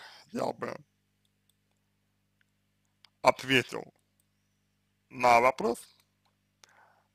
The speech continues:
В данном случае какой-то такой я бы дал ответ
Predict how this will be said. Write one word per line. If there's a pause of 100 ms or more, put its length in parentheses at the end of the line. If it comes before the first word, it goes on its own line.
В
данном
случае (1300)
какой-то
такой
я
бы
дал (920)
ответ